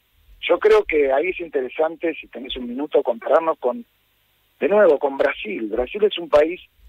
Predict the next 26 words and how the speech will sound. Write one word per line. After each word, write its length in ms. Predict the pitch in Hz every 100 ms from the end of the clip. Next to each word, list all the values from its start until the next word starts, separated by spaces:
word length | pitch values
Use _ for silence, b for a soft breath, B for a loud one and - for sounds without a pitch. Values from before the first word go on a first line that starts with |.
| - - - _ _
mira, 180 | - 135
yo 80 | 135
empecé 280 | 190 202 175
a 40 |
trabajar, 440 | 165 147 127 123 143
yo 120 | 160
trabajé 360 | 165 160 - 147
en 80 |
I 40 | 143
P 200 | 131 143
F 160 | -
en 80 | 127
varias 260 | 131 135 120
oportunidades, 840 | 113 107 120 113 131 135 123 135
la 100 | 117
primera 360 | - 120 139 139
vez 220 | 147 165 - _ _ _ _ -
a 80 |
fines 320 | - 143 156 135
de 100 | 117
ca-, 140 | 113
de 180 | - 113
la 80 | 120
década 280 | 135 127
del 100 | 110
noventa, 580 | 107 101 95 82 - 50